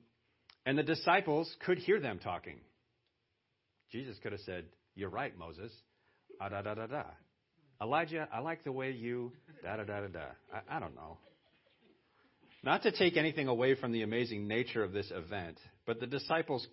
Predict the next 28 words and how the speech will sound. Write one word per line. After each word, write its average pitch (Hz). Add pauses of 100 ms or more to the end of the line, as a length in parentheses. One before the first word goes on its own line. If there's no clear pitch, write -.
(140)
did 143
hear 131
the 104
conversation 104
they 95
were 87
having 85 (460)
about 101
Jesus' 101
departure. 95 (380)
The 104
Greek 127
word 104
is 101 (180)
exodus. 76 (1120)
Perhaps 107
you've 98
heard 110
of 87
that 76
before. 65 (560)
He 117
was 113
about 120
to 127
accomplish 117
his 98
exodus 90